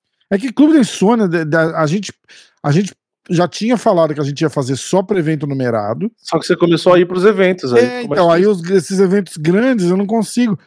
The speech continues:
Speaker 1: Mas, porra, sexta-feira à noite dava pra gente tentar fazer, cara. Dava pra gente tentar fazer. Vamos, vamos, de repente, pro do Glover a gente faz. O que que você
Speaker 2: É.
Speaker 1: acha?
Speaker 2: Pode ser.
Speaker 1: Né? A gente pode falar que a gente vai fazer um, é, no do P F L,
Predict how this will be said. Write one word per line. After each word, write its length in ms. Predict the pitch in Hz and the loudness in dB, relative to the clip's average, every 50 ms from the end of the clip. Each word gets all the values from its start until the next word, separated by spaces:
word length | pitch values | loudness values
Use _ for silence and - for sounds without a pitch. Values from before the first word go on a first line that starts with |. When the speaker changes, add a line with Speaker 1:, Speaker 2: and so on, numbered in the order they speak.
| _ _ - | _ _ -4
Speaker 1:
Mas, 180 | 208 226 214 | -2 -2 -2
porra, 300 | 185 - 285 262 196 180 | -2 0 0 0 0 0
sexta-feira 460 | - - 214 170 226 175 208 220 220 | -2 -2 -2 -2 -4 -2 0 0 0
à 40 | 208 | 0
noite 220 | 196 202 208 180 185 | 0 -2 -2 -2 -2
dava 200 | 233 233 233 262 | -2 -2 -2 -4
pra 160 | 247 - 302 | -4 -4 -6
gente 140 | 233 220 185 | -4 -6 -6
tentar 320 | - - 185 170 147 156 | -6 -8 -6 -4 -4 -4
fazer, 400 | 135 - 139 127 110 113 113 107 - | -4 -4 -6 -6 -4 -6 -6 -8 -8
cara. 180 | - - - _ _ _ _ _ _ _ _ _ _ - - - _ _ _ _ _ - | -12 -18 -20 _ _ _ _ _ _ _ _ _ _ -20 -20 -20 _ _ _ _ _ -8
Dava 160 | 135 135 160 | -6 -4 -4
pra 80 | 160 180 | -2 -4
gente 100 | 160 160 | -4 -4
tentar 300 | 143 - 131 120 127 - | -4 -6 -6 -6 -6 -8
fazer. 340 | - 113 101 92 - 90 - - | -8 -8 -10 -8 -10 -14 -12 -8
Vamos, 260 | - 143 190 226 226 196 | -4 -4 -4 -2 -2 -2
vamos, 220 | 220 233 226 196 | -2 -2 -2 -2
de 80 | 180 202 | 0 0
repente, 260 | 202 175 208 226 190 | 0 0 0 -2 -2
pro 120 | - 208 220 | -2 -2 -2
do 120 | 180 190 | 0 0
Glover 360 | 160 151 170 190 190 196 196 | 2 2 2 4 4 2 0
a 20 | 190 | 0
gente 220 | 175 185 170 - | -2 -4 -8 -8
faz. 380 | - 143 107 98 101 101 - - | -6 -6 -6 -6 -8 -14 -20 -20
O 40 | _ _ _ _ _ _ _ _ _ - | _ _ _ _ _ _ _ _ _ -6
que 60 | 165 | -6
que 40 | - | -4
você 100 | - 147 | -4 -4
Speaker 2:
É. 20 | |
Speaker 1:
acha? 260 | 107 87 - - - _ _ _ _ _ _ _ _ - | -4 -4 -8 -14 -20 _ _ _ _ _ _ _ _ -12
Speaker 2:
Pode 160 | 104 - - | -12 -12 -10
ser. 180 | - - 160 151 _ _ _ _ _ _ _ _ - | -12 -14 -14 -14 _ _ _ _ _ _ _ _ -4
Speaker 1:
Né? 240 | 127 143 175 208 214 _ _ _ _ _ | -2 -2 -2 -2 -6 _ _ _ _ _
A 60 | - 151 | -6 -6
gente 100 | 147 135 | -2 0
pode 160 | 180 190 143 | 0 0 0
falar 180 | - 196 190 | 0 0 0
que 60 | 185 175 | 0 0
a 40 | |
gente 80 | 185 165 | -2 0
vai 120 | 185 185 | -2 0
fazer 340 | - - 185 160 147 175 185 | 0 0 -2 0 0 0 0
um, 400 | 180 170 175 180 185 185 190 185 - _ _ - | 0 0 -2 -2 -2 -4 -4 -6 -10 _ _ -4
é, 920 | 156 151 151 151 151 147 147 143 139 139 135 131 131 131 131 127 123 123 123 | -2 0 0 0 0 -2 -2 -2 -2 -2 -2 -2 -2 -2 -2 -2 -4 -4 -4
no 220 | 131 135 156 180 | -2 -2 -2 -2
do 100 | 175 185 | -2 -2
P 120 | 147 190 | -2 -2
F 200 | 190 170 - - 190 | -2 -2 -2 -2 0
L, 240 | 160 151 151 151 | 0 0 0 -2